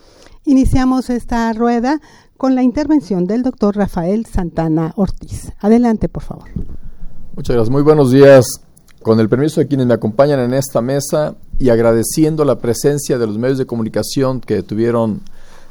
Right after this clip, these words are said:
Speaker 2: la oportunidad y nos hace el hono-, el honor de estar aquí presentes para difundir la importancia de lo que es el cáncer de mama y sobre todo en este mes de octubre, que es el mes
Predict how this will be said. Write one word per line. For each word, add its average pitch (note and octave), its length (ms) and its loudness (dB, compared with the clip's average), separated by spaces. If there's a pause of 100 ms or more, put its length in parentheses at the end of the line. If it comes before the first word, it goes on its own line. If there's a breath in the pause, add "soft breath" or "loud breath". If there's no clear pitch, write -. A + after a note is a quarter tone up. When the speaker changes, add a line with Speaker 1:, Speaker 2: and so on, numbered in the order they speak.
(100)
Speaker 2:
la A2 120 4
oportunidad B2+ 760 4 (280)
y A#2+ 100 -2
nos A2 180 0
hace C#3 160 2
el C3 80 2
hono-, A2+ 320 0
el A2 160 2
honor B2 300 2
de A#2+ 80 2
estar A#2+ 260 -2
aquí A#2 160 -6
presentes A#2 800 -4 (480 soft breath)
para A#2 180 8
difundir A#2 580 2
la D#3+ 140 2
importancia C3 720 0
de G#2+ 80 2
lo G2 100 -4
que C3+ 60 -4
es C3+ 100 -4
el A#2+ 140 -2
cáncer B2 320 -2
de B2 100 0
mama G2+ 420 -2 (440 soft breath)
y A2+ 80 -2
sobre A#2 240 2
todo D3 240 8
en C#3+ 80 2
este C#3 240 -2
mes C3+ 200 0
de C3+ 60 2
octubre, D3+ 460 0
que C#3 80 0
es B2+ 120 -2
el A#2+ 200 2
mes F3 480 -2